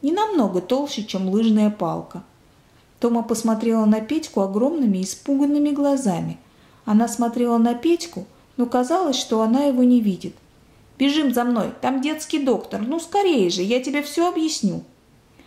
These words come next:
Петька и Тома бегом бросились через двор.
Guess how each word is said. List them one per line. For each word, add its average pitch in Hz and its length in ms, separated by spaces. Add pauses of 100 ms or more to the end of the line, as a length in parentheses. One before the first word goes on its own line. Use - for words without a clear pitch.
(460)
Петька 294 420
и 247 100
Тома 208 440
бегом 214 420
бросились 196 540
через 180 300
двор. 160 360